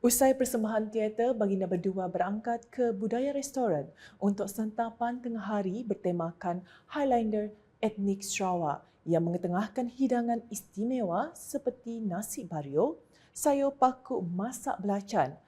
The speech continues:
abek arul layun, daging cincang, manuk panso dan pelbagai juadah tradisional masyarakat Tanah Tinggi Sarawak.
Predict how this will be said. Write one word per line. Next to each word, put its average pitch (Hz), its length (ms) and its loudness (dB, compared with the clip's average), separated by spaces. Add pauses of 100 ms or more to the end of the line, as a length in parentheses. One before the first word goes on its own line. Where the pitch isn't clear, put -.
(220)
abek 196 400 0 (160)
arul 196 560 -2
layun, 175 560 -2
daging 170 320 -4
cincang, 165 560 -6 (400)
manuk 202 400 4
panso 226 640 -4
dan 208 240 0
pelbagai 233 400 0
juadah 262 320 -4
tradisional 247 720 -4
masyarakat 190 560 -6
Tanah 196 240 -4 (160)
Tinggi 180 320 0
Sarawak. - 480 -12